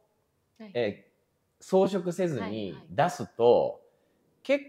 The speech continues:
Speaker 1: 構ドン引かれる説っていうのがヨガでは起きますよ。
Speaker 2: はい。
Speaker 1: 起きやすいですよっていう。
Speaker 2: あー。
Speaker 1: なぜなら、八子息という八段の階段を登る最後の三山なんて、まず、アーサナすらないから、もう。
Speaker 2: そうですね。
Speaker 1: でしょ？<laughs>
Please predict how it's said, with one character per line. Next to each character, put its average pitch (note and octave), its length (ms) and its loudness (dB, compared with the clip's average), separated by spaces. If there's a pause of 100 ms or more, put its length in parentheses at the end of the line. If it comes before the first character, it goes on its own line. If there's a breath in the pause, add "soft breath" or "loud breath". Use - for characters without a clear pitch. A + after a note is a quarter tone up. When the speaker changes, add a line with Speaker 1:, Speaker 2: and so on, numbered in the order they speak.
Speaker 1:
構 B3 400 6
ド C3+ 100 2
ン C#3+ 160 2
引 C#3+ 120 2
か D#3+ 120 2
れ F3+ 120 0
る G#3 80 0
説 - 280 -6
っ - 40 -10
て - 220 -8
い - 20 2
う B2+ 40 -2
の A2 80 -4
が G#2 120 2
ヨ C#3 100 4
ガ D3 120 6
で G2+ 60 -2
は D2 180 -2
起 G2+ 60 -4
き D#3+ 160 -8
ま E3+ 160 -4
す G#2 200 -10
よ。 G#2+ 200 0
Speaker 2:
は A#2+ 80 -2
い。 - 40 -8
Speaker 1:
起 - 80 -16
き D3 80 -2
や E3 160 -2
す A3+ 200 -8
い F#3 120 -2
で A#2+ 80 -4
す - 200 -12
よ G3+ 340 0
っ - 20 -16
て F2+ 80 -8
い D#2 40 -8
う。 C#2+ 40 -10
Speaker 2:
あ G2+ 40 -10
ー。 - 20 -10
Speaker 1:
な E3+ 120 0
ぜ E3+ 80 -6
な G#3+ 140 -4
ら、 E3 80 -4
八 C3+ 300 0
子 G3 100 -2
息 C3+ 240 -2
と A2 100 -8
い A2 80 -2
う A2 40 -4
八 D3+ 260 -8
段 G3 120 -2
の A#2 100 -6
階 B2 220 0
段 B2+ 200 -4
を A#2 40 -4
登 B2 340 0
る E3+ 120 -4 (300 soft breath)
最 A3+ 320 -4
後 C#3+ 100 -2
の G#2+ 80 -8
三 D#3 320 -6
山 D#3 200 -6
な C3+ 120 -6
ん F2+ 100 -14
て、 A2+ 160 -6
ま D#3 260 -6
ず、 C#3+ 220 -4 (460 soft breath)
ア D#4 200 2
ー - 20 -4
サ D4+ 100 -2
ナ C#4+ 100 -2
す C4 80 -4
ら F#3 120 2
な C#3 160 0
い - 80 -4
か F2 80 -6
ら、 D#2+ 80 -14
も F2 240 -16
う。 - 20 -20
Speaker 2:
そ - 60 -20
う - 60 -20 (320)
で A3+ 80 -20
す A#3 40 -20
ね。 - 40 -20 (560)
Speaker 1:
で G#3+ 60 -4
し - 100 -10
ょ？ - 220 -4 (580)
<laughs> - 20 -6